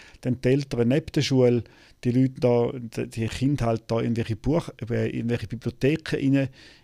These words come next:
rein, reinschmuggelt <laughs> oder reinbringt, rein, reinzieht, was nachher können erwachsene Männer anschauen, wie sie sich umziehen, äh, dann, äh, ja, ist das,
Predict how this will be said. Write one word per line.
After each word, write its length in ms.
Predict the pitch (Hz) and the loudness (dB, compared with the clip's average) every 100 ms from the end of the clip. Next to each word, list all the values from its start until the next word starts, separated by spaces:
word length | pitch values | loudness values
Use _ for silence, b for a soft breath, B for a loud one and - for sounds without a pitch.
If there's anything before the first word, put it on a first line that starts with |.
| - | 0
rein, 300 | 143 139 131 - _ | 4 6 4 -2 _
reinschmuggelt 680 | 143 143 - 139 139 131 - | 0 2 4 2 2 4 8
<laughs> 0 | |
oder 140 | 123 147 | 8 8
reinbringt, 580 | 139 156 135 135 135 | 4 6 4 4 0
rein, 240 | 139 131 127 B B B B | 0 0 0 B B B B
reinzieht, 640 | 139 131 - - 127 127 | 2 2 0 2 2 0
was 120 | 113 120 | -6 -4
nachher 200 | 110 - | -4 -2
können 160 | 117 | -2
erwachsene 440 | 113 117 117 - 117 | 0 -2 -2 -2 -2
Männer 360 | 117 117 117 | 0 -2 -4
anschauen, 460 | 117 117 117 117 110 | -4 -2 0 0 0
wie 100 | 113 | -2
sie 100 | - | -2
sich 120 | 113 | -2
umziehen, 520 | 156 180 - 139 131 - B B B | -2 -2 0 2 0 -2 B B B
äh, 340 | 131 123 120 117 - | 2 6 6 2 0
dann, 360 | 123 117 113 - _ _ - - | 2 2 2 -2 _ _ -20 -16
äh, 380 | - 107 107 101 - - | -6 -2 -2 -2 -6 -6
ja, 300 | 113 120 117 - - | -2 0 -2 -6 -8
ist 200 | 123 - | -6 -4
das, 240 | 113 - | -4 -6